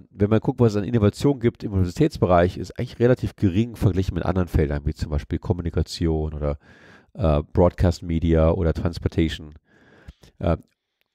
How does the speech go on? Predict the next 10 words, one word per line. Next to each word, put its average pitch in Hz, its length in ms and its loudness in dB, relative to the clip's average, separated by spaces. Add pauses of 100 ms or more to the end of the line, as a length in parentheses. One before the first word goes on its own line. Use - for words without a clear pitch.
(140)
da 113 220 2
glaube 143 240 4
ich, - 260 -6 (460)
ist 110 140 -10
es 98 140 -6
weltweit, 107 500 4
gibt - 160 -6
es - 60 -10
ein 101 100 -4
Bedürfnis, 98 640 -2